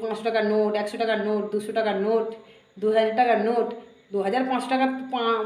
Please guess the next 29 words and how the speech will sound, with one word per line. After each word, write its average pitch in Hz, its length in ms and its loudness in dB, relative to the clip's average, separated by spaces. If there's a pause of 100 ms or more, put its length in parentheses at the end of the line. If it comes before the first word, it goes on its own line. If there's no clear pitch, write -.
পাঁচশো 233 280 -4
টাকার 254 200 2
নোটটা 240 220 -6
তো - 100 -14
তুমি 262 200 4
দেখাচ্ছ 269 300 0 (120)
না, 160 60 -10 (400)
ওটা 208 160 -6
তো 240 120 0
গামলা 208 240 0
থেকে 226 120 -2 (100)
সাইড 208 300 2
করে 196 180 2
দিচ্ছ। 175 220 -10
আর 185 200 -2
ছবিটা 202 360 -2
যখনই 208 260 -2
দেখাচ্ছ 208 220 -4 (120)
গামলাতে, 196 320 -2 (600)
ভিডিও 190 360 -2
করে 220 140 4
যখন 214 200 -4
ছবিটা 220 260 -2
দেখাচ্ছ, 214 280 0
তখন 214 220 -2
কি 247 120 -6
দেখাচ্ছে? 247 300 0 (400)
অল্প 262 160 4 (120)
অল্প। - 160 0